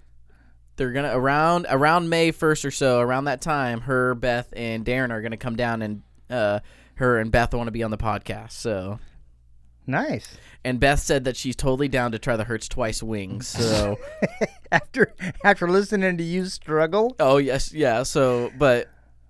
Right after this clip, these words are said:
Speaker 1: uh, Stacy said that it was miserable. She felt, at this point, she's like, you know, "It was funny at first, and then by, like, the end of it, I felt so bad for you." Like, the, the <laughs> things that I had to go through. <laughs>
Speaker 2: Yeah, I saw a different side of you.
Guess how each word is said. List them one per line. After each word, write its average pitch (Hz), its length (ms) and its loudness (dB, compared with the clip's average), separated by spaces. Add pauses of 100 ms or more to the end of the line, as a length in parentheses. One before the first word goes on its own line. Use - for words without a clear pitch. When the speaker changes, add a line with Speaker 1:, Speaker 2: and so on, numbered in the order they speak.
(160)
Speaker 1:
uh, 120 520 4
Stacy 139 460 -4
said 123 260 0
that 117 160 -2
it 131 100 0
was 131 220 0
miserable. 127 400 0
She 147 160 -4
felt, 139 200 2
at 131 100 0
this 139 140 0
point, 160 200 -4
she's 156 180 -4
like, 131 220 0 (260)
you 170 140 0
know, 170 100 6
"It 156 60 6
was 151 160 2
funny 190 300 0
at 156 120 2
first, 165 240 0
and 147 100 -4
then 151 140 0
by, 151 140 6
like, 147 180 2
the 117 140 0
end 139 180 0
of 180 160 0
it, 233 140 6
I 160 120 2
felt - 300 -2
so 143 400 2
bad 131 420 6
for 117 200 -8
you." 110 220 -2
Like, 120 200 -2
the, 147 320 2 (280)
the 302 680 2 (1040)
<laughs> - 120 -4
things - 220 6
that 165 120 2
I 160 80 6
had 180 200 2
to 156 60 -2
go 143 280 2
through. 135 300 0 (320)
<laughs> - 40 -6 (1000)
Speaker 2:
Yeah, 117 200 -4
I - 20 -2
saw 156 220 -2
a 127 80 -2
different 120 260 -6
side 117 240 -2
of 110 100 -6
you. 101 120 -10